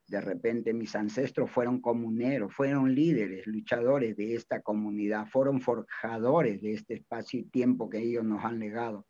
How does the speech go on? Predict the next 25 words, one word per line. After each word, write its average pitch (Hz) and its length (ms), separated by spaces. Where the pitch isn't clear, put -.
Pero 139 380
mi 135 160
recomendación 135 800
específica 151 880
es 160 340
que 117 440
esa 165 280
vocación 151 480
de 156 100
servicio 143 500
debe 143 280
plasmarse 127 680
a 110 60
nuestra 107 460
comunidad, 107 680
no 139 180
buscar 151 640
el 117 180
interés 117 440
personal, 110 760
siempre 131 440
debe 127 260
ser 123 240
el 131 180
interés 110 420